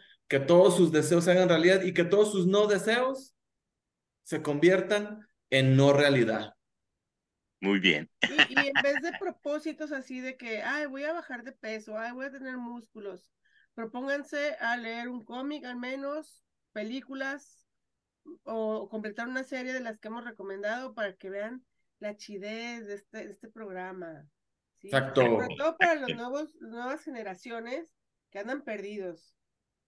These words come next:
Speaker 3: Vean lo que aquí recomendamos para que se ubiquen y entren al camino de la, de lo, de la buena cosa.
Speaker 1: Y del buen gusto.
Speaker 2: <laughs> Exactamente. Bueno, pues está bien. Entonces,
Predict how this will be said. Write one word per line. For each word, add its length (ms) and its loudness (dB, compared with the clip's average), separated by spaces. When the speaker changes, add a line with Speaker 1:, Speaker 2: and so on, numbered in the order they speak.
Speaker 3:
Vean 440 -6
lo 120 -8
que 100 -12
aquí 180 -14
recomendamos 640 -10
para 200 -12
que 120 -16
se 120 -20
ubiquen 380 -14
y 40 -10
entren 260 -16
al 120 -12
camino 440 -12
de 100 -14
la, 220 -10
de 140 -12
lo, 160 -8
de 160 -12
la 80 -6
buena 260 -6
cosa. 480 -20
Speaker 1:
Y 120 0
del 180 4
buen 240 4
gusto. 600 0
Speaker 2:
<laughs> 560 0
Exactamente. 880 0
Bueno, 560 6
pues 240 2
está 220 0
bien. 260 6
Entonces, 580 4